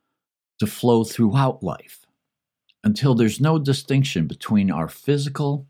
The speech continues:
and the world and our awakened being." So, <clears throat> what we're saying here is, you know, through stillness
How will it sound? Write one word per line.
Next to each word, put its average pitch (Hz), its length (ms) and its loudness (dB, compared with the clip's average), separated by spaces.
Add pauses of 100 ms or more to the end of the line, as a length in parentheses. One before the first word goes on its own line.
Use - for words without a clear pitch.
(1400)
and 98 200 2
the 87 60 2
world 110 720 0 (960)
and 95 120 -2
our 87 220 0
awakened 87 600 -2
being." 71 320 -6 (1500)
So, 120 520 0 (160)
<clears throat> - 120 4 (3000)
what 151 220 2
we're 147 160 4
saying 160 520 2
here 76 420 -4
is, 95 360 -4
you 123 120 2
know, 110 280 2 (180)
through 175 600 4
stillness - 1080 -2